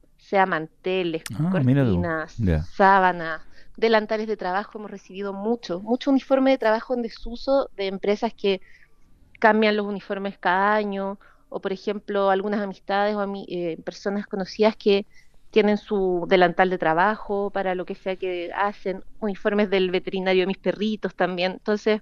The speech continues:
Speaker 2: Ya.
Speaker 1: ha sido una exploración súper interesante en convertir esas prendas que son,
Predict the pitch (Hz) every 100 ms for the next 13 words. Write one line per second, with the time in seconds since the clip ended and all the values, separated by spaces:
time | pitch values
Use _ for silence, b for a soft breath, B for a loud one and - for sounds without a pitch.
0 | - 107 80 - 208 - 233 240 - 220
1 | 208 - 233 233 208 226 247 262 254 -
2 | 233 240 240 - 233 208 202 190 - 254
3 | 254 - - 226 233 214 214 - - -
4 | - _ _ _ 196 - 196 196 190 185